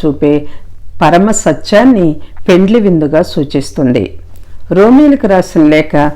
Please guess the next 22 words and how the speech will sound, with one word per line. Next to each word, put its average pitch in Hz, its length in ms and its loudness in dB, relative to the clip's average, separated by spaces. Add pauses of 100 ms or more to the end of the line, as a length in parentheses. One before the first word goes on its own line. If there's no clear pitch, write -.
(300)
తొమ్మిదో 196 300 4
అధ్యాయం 160 440 0
పదిహేనో 143 560 -2
వచనం, 135 400 -6 (480)
యోహాను 156 720 0 (320)
మూడో 180 280 2
అధ్యాయం 175 440 2
ఇరవై 143 280 2
ఏడు 175 220 2
నుంచి 143 480 -2 (300)
ముప్పై 147 300 0
తొమ్మిది 139 320 0
వచనాలు, 135 600 -6 (1040)
అలాగే 185 560 2 (220)
యోహాను 202 540 2
ఒకటో 160 340 0
అధ్యాయము 143 640 0 (340)
పదకొండో 139 520 0
వచనం, 135 340 -4 (400)
అలాగే 180 320 4
ఐదో 175 340 2
అధ్యాయం 156 580 0